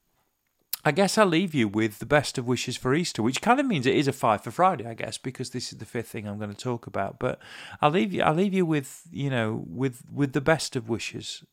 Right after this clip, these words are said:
uh, and I hope that you have a pleasant, a pleasant Easter, and I, and I hope that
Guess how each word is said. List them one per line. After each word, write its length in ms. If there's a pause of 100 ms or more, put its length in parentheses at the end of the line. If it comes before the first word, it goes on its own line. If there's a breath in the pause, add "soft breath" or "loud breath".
uh, 200
and 100
I 40
hope 280
that 80
you 140
have 180
a 80
pleasant, 580 (540 loud breath)
a 80
pleasant 400
Easter, 420
and 120
I, 100
and 180
I 40
hope 340
that 320